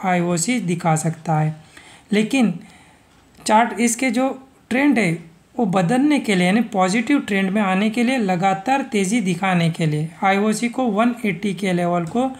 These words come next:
ब्रेकआउट करके एक दो दिन sustain होना पड़ेगा। अगर एक दो दिन sustain हो जाता है तो वैसी condition में फिर एक clear cut आईओसी का अप ट्रेंड का signal रहेगा।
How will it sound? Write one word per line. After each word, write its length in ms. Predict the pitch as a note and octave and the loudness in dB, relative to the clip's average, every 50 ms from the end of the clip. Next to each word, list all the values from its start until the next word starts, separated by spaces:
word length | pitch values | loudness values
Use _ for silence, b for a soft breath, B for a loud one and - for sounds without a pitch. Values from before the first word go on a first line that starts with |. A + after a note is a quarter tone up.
| B B B B B B B - | B B B B B B B -4
ब्रेकआउट 500 | E3 F#3 F#3 F3 F3 - A3 A3+ G#3+ - | -2 0 0 0 2 2 2 2 2 0
करके 340 | - G#3+ G#3 - B3 B3+ A3+ - | -2 -2 -2 -2 -2 -4 -4 -2
एक 240 | G3+ F#3+ F#3 E3 E3 | -2 0 0 0 0
दो 140 | F3 F#3+ F#3 | 0 0 0
दिन 180 | E3 G3 B3 C4+ | 0 0 0 0
sustain 540 | A#3+ - G3+ E3+ E3+ - - F#3 F3+ E3+ E3 F3 | 0 0 0 -2 -2 -2 -2 0 0 0 0 0
होना 240 | F3 E3+ E3+ E3+ E3 | 0 0 0 0 0
पड़ेगा। 480 | E3 - E3 D#3 D3+ D3+ C#3+ D3+ C#3+ D3 - - - - _ _ _ - - - - - - _ _ B B B B B B B B B B B - | 0 0 0 0 0 0 -2 -4 -6 -6 -10 -18 -20 -20 _ _ _ -20 -20 -20 -20 -20 -20 _ _ B B B B B B B B B B B -2
अगर 260 | F#3 F3 G3 B3+ B3+ | 0 0 2 2 2
एक 180 | C4+ C4 A3+ G#3+ | 2 0 0 0
दो 120 | C4 C4 | 0 0
दिन 180 | G#3+ C4 B3+ A#3+ | 2 2 2 2
sustain 420 | - B3 A3 A3 - B3 A#3+ A#3 A#3 | 2 0 0 0 0 0 2 4 4
हो 60 | A#3 | 4
जाता 260 | G#3+ A3+ A3 A3 A#3 | 2 2 0 0 0
है 60 | A#3 A#3 | -2 -2
तो 160 | A3+ A3 G3 | -2 -2 -2
वैसी 300 | G3 G3 F#3 - B3 A#3+ | 0 -2 -2 -2 -4 -2
condition 460 | A#3 G#3+ G3+ G3 G#3 F#3+ G#3 G#3+ G#3+ | -2 0 0 0 0 0 0 2 2
में 220 | G#3+ G#3 A3+ A#3 A#3 | 2 2 0 -2 -4
फिर 220 | A3+ - A#3 A#3+ B3+ | -2 -2 -2 0 0
एक 220 | A#3 A3+ A3 - | -2 -2 -2 -2
clear 320 | - G#3 G3+ A3 B3 A#3+ | -2 -2 0 0 0 0
cut 240 | A#3+ C4+ C4+ C4 - - | 0 -2 -4 -4 -2 0
आईओसी 460 | G#3+ G3+ G3+ G3+ G#3 G3+ - - A3 G#3+ | 0 2 2 2 0 0 -2 -2 -2 -2
का 160 | - C4 C4+ | 0 -2 -2
अप 300 | C4+ - - G#3 - - - | 0 -2 -4 -6 -6 -6 -4
ट्रेंड 220 | G#3 G3 G3 F3+ | -2 -2 -2 -2
का 120 | - C4 B3 | -2 -2 -2
signal 380 | - A3 F3+ F#3 F#3 F#3 F3+ | -2 -2 -2 0 0 0 0
रहेगा। 420 | D#3+ E3 D#3 D3+ D#3 D3+ D#3 D3+ | 0 2 2 2 2 0 0 -2